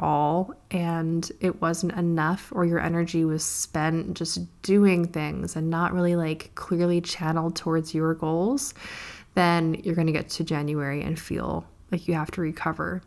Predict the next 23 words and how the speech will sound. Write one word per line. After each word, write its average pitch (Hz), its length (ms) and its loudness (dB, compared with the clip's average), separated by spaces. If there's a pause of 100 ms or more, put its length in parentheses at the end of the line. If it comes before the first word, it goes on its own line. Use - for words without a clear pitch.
And 175 640 0
I've 247 160 2
done 277 160 6
that 233 120 6
before. 202 360 2
It's 196 260 0
okay 208 800 2 (1000)
if 190 260 6
that's 170 360 4
where 185 140 6
you 180 200 6
are 165 180 2
this 175 240 0
January, 202 560 6
but 185 160 2
I 175 60 6
really 214 420 4
feel 202 160 2
like 185 80 -2
we 196 80 0
can 180 160 0
avoid 170 420 0
that. 226 340 0